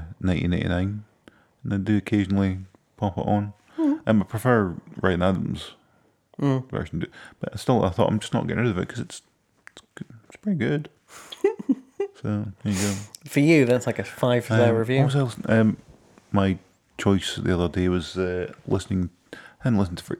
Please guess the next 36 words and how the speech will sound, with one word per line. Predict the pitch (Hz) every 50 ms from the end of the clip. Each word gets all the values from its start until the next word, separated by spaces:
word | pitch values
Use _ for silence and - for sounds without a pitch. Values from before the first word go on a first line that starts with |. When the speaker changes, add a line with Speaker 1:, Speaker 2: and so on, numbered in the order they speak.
| - -
Speaker 1:
ages, | 101 95 98 95 92 92 80 73 - - -
but, | - - -
um, | 90 90 90 90 92
I |
was | 90 95
listening | 98 92 82 76
to | - -
Appetite | 82 - - 87 82 143
for | - 78
Destruction | 73 - - 98 - - - - 80 85 85 85 - _ _ _
the | -
first | - - 104 90 -
time | - 95 92
in | 92 92
ages. | 90 90 _ - - - -
Speaker 2:
Mm-hmm. | 139 127 127 131 123 113 98 92 90
Speaker 1:
Really | 95 95 92 90 90 90 90
loud. | 90 90 87 90 90 85 82 - _ _ _ _ _ _ _ _ _ _ _ _ _ _ _ _ _ _ _ _ - - - - - - - -
Speaker 2:
Mm. | 180 147 113 110 113 117 117 107
Speaker 1:
Uh, | 101 101 101 101 98 98 98 92
Speaker 2:
So, | - - - 135 -
um, | 143 143 139 131 123
that | - 139 120
does | 131 127 117 -
sound | - 123 117 117
like | 117 117 -
something | - 123 113 - 123
a | 117
forty-year-old | 110 - - 120 120 120 113 113 113 110 110 113 113
would | 113 110 110
do. | 120 117 113 113 - _ _ _ _ _ -
Speaker 1:
Yeah. | 101 98 98 95 95 90 - - _ _ _ _ _ _ _ _ _ _ _ _ _ _ _ _ _
Such | _ - - 185 - - -
a | -
good | - 139 135
album. | 147 160 165 151 131 98